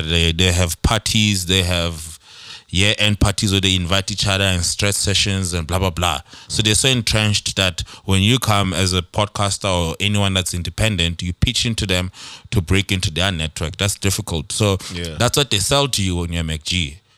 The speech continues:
Speaker 1: You know, I know you've been trying to get Castlelight. Just bring your show to MultiChoice. We'll get Castlelight for you.
Speaker 2: Makes it, it
Speaker 1: It
Speaker 2: makes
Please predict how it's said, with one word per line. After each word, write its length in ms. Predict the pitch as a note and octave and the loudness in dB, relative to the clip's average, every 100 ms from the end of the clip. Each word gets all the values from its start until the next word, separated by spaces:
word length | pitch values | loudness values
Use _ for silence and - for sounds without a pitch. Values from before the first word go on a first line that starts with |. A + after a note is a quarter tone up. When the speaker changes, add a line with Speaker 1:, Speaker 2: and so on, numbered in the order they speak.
| _ _ _ _ - | _ _ _ _ -6
Speaker 1:
You 100 | F#2 | -2
know, 180 | F#2 - _ _ - | -2 -4 _ _ -2
I 80 | |
know 120 | A#2 E3 | 2 4
you've 180 | C#3 | 4
been 100 | A2+ | 2
trying 220 | G#2+ A2+ A2+ | 2 2 2
to 100 | G#2 | 2
get 220 | G2 - | 0 0
Castlelight. 760 | G2 F#2 F#2+ F#2 E2+ - - | -2 -2 -2 -2 -4 -6 -16
Just 280 | G#2+ B2 D#3 - _ | -10 -6 -4 -6 _
bring 180 | C3 F3 | -2 0
your 120 | F3 | 0
show 240 | - C3 | 2 2
to 160 | A#2 - | 0 -2
MultiChoice. 640 | G2+ F#2+ F2+ G2 G2+ F#2 - | -2 -2 -4 -6 -6 -4 0
We'll 200 | A#2 B2 | 0 0
get 200 | G#2 - | -2 -4
Castlelight 480 | G2 F2+ F2+ F2+ | -6 -4 -4 -4
for 160 | - A2+ | -4 -6
you. 220 | E2 D2+ - _ _ _ _ | -6 -8 -14 _ _ _ _
Speaker 2:
Makes 280 | F2 D#2 | -6 -4
it, 80 | D#2+ | -4
it 80 | F#2+ | -2
Speaker 1:
It 40 | |
Speaker 2:
makes 40 | G#2+ | 2